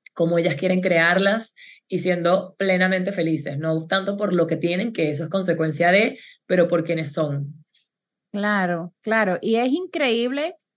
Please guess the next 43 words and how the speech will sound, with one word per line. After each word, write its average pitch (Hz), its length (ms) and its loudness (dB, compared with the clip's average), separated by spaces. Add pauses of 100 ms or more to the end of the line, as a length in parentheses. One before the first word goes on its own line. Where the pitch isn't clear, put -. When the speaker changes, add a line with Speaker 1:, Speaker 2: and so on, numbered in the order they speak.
Speaker 2:
porque 240 200 -4
como 233 120 -2
dijiste, 247 360 0
por 240 160 -2
quienes 240 320 0
son, 196 340 0
ni 202 140 0
siquiera 247 320 -2
por 330 120 2
lo 294 120 0
que 190 160 2
hacen, 156 460 -2 (120)
que 202 140 0
muchas 233 280 4
Speaker 1:
Ujú. 262 120 2
Speaker 2:
veces 277 180 0
cuando 226 220 0
nos 220 100 0
presentamos 226 640 -4
es 269 160 -2
quién 285 200 -4
tú 320 160 -4
eres, 214 260 0
no, 247 220 0
que 226 120 -6
yo 220 160 -4
soy 240 340 0
esto, 180 260 -2
yo 190 120 -2
hago 208 160 0
lo 214 220 2
otro, 170 300 -4 (480)
y 233 140 0
no 226 120 2
es 262 140 0 (340)
quién 240 240 -2
tú 247 160 -2
eres 226 280 0
dentro 196 340 -4
de 165 100 -2
ti. 175 380 -4 (520)
Speaker 1:
Ujú. 175 120 -8
Speaker 2:
Em, 220 760 4